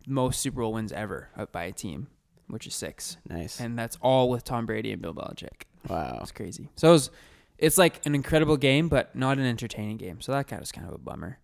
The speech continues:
Speaker 2: Did anybody go to the hospital?
Speaker 1: In the game?
Speaker 2: Yeah.
Speaker 1: One guy broke his arm.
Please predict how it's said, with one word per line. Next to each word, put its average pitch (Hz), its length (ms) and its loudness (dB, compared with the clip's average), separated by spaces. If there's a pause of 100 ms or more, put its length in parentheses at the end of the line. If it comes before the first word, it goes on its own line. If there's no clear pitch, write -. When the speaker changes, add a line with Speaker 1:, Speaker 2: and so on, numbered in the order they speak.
(120)
Speaker 2:
Did 110 100 0
anybody 104 600 2
go 107 140 2
to 104 60 -2
the 101 100 -2
hospital? 120 500 -4 (680)
Speaker 1:
In 127 140 -2
the 123 80 0
game? 147 400 -2
Speaker 2:
Yeah. 101 220 -4 (120)
Speaker 1:
One 143 220 4
guy 165 140 6
broke 120 260 2
his 110 100 -4
arm. 120 320 -4